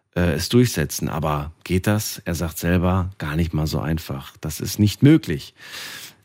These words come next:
Wir gehen mal in die nächste Leitung. Bin mal gespannt, eure Gedanken dazu zu hören. Wir haben, ähm,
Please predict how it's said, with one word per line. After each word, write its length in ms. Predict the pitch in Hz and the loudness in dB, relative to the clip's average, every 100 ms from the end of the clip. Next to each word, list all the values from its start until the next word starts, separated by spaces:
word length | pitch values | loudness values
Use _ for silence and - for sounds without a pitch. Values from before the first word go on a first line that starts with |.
| - | -2
Wir 140 | 123 | 2
gehen 100 | 131 196 | 6 8
mal 80 | 151 | 8
in 60 | |
die 60 | 139 | 6
nächste 180 | - 107 | 6 6
Leitung. 320 | 123 104 87 | 6 6 4
Bin 100 | 95 | 4
mal 80 | 95 | 4
gespannt, 340 | - 98 87 | 2 2 2
eure 180 | 80 82 | 2 0
Gedanken 380 | 85 87 92 90 | 2 2 2 0
dazu 300 | 76 - 71 | 0 -4 -8
zu 200 | - 65 | -8 -6
hören. 280 | 67 82 95 | -2 2 4
Wir 160 | 82 76 | 2 2
haben, 260 | 87 85 - | 4 4 2
ähm, 500 | 76 73 71 71 | -4 -2 -4 -4